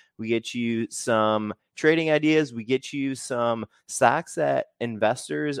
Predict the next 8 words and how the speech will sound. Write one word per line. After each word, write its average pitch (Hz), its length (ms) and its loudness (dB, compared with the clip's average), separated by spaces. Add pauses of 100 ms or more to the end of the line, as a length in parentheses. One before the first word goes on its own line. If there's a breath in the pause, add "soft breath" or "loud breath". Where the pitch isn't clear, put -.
around 117 560 2
our 110 160 0
communities 117 760 -6 (280 soft breath)
at 117 180 6
Benzinga 113 560 0
are 98 140 2
talking 117 400 0
about. 104 400 2